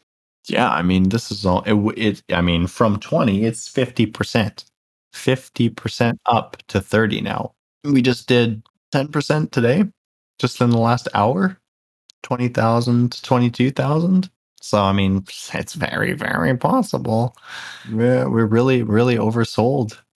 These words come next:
at this point, I believe. Like,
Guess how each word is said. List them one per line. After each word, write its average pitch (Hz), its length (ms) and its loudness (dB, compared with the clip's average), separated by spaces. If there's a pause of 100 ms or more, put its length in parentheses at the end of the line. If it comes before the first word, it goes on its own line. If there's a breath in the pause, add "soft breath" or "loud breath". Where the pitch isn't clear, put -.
(160)
at 101 160 0
this - 160 -4
point, 113 420 0
I 90 180 0
believe. 95 680 0
Like, 90 400 -2